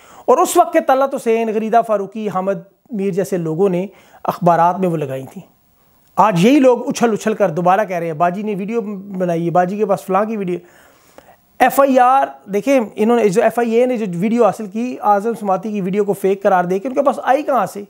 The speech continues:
इतने मजबूत अगर आप इदारे होते तो अरशद शरीफ के कत्ल पर, इमरान खान के हमले पर, आज़म समाती की लीक वीडियो पर सुप्रीम कोर्ट पर जाते वहाँ, लेकिन वो खुद खामोश हैं, उनकी अपनी को वीडियो पता नहीं आ जाती है।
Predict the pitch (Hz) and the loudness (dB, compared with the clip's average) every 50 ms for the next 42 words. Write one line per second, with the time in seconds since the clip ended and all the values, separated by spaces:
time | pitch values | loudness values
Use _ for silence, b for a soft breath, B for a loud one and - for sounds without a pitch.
0 | b b b b b b b b _ - 226 220 277 285 294 285 269 233 214 240 | b b b b b b b b _ -4 0 2 2 4 4 4 2 0 -2 -4
1 | 254 247 269 262 254 233 247 233 214 214 202 214 247 262 240 226 233 240 254 233 | -6 -4 -2 2 2 2 2 0 -2 -2 -2 0 0 -2 -2 -2 -4 -4 -6 -6
2 | - - 254 233 - 240 220 214 - 220 208 220 233 226 220 220 214 208 190 190 | -6 -8 -10 -10 -10 -12 -12 -8 -6 -4 -2 -2 -2 0 2 0 0 0 0 0
3 | 185 190 208 226 208 220 208 202 202 196 196 175 170 175 202 214 208 214 202 202 | 0 0 0 0 -2 -2 -2 -2 -2 -2 -2 -2 0 -2 -2 -2 0 2 2 2
4 | 196 202 190 - 196 185 196 208 190 190 180 180 190 190 185 196 226 262 262 208 | 2 0 -2 -6 -6 -6 -6 -8 -8 -6 -6 -6 -6 -6 -4 -4 -2 -2 0 2
5 | 208 185 185 b b b b b b b b b b b b b _ _ _ _ | 0 0 0 b b b b b b b b b b b b b _ _ _ _
6 | - - 247 226 226 262 285 302 277 269 285 294 294 294 - _ _ _ _ _ | -4 -2 0 2 4 4 4 2 2 4 4 2 2 0 -6 _ _ _ _ _
7 | - 294 247 233 262 247 - 277 269 240 233 247 254 240 247 233 262 269 - 302 | -4 -4 -2 0 -2 -2 -2 -4 -6 -4 -2 -2 -2 -2 -4 -4 -6 -6 -6 -6
8 | 311 - 302 302 294 269 254 247 - 269 262 254 220 254 233 202 196 190 220 240 | -4 -2 -2 -2 0 0 0 0 -2 -4 -6 -4 -4 -4 -4 -4 -4 -4 -4 -4
9 | 247 247 254 269 247 - 240 254 254 254 240 226 226 233 226 - 233 226 220 | -2 -2 -4 -2 -2 -2 -2 0 0 0 0 0 0 -2 -6 -10 -12 -12 -12